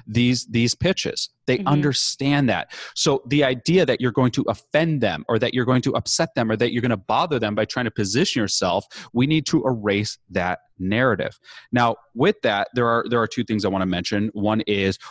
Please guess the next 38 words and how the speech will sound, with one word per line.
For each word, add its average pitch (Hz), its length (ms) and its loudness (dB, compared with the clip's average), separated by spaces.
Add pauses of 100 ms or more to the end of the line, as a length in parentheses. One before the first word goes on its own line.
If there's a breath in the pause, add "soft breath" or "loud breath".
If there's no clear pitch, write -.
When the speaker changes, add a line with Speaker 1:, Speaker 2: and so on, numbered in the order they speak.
Speaker 1:
what 120 220 -2
being 110 160 0
published 98 400 -4
means 98 240 -2
today, 90 380 -2
'cause 98 200 -4
it 95 80 -4
shifted - 240 -4
a 127 40 0
little 120 120 2
bit. 117 100 0
And 113 80 0
the 120 60 4
other 135 140 2
two 120 180 0
is - 160 -2 (120)
little 127 360 -2
things 117 300 -2
you 107 80 -2
can 110 140 -2
do 101 120 0
to 101 160 -2
enhance 147 520 0 (100)
your 180 120 2
pitches. 87 520 -4 (320 loud breath)
Speaker 2:
Mm-hmm. 185 120 -6
Speaker 1:
But 185 140 2
how 165 320 0
is 196 140 2
being 143 200 -2
published 123 300 -2
today? 101 180 0
Being 131 280 0
published 165 260 -2
today 117 160 2
does 101 240 -2
not 104 400 0
mean 90 540 -2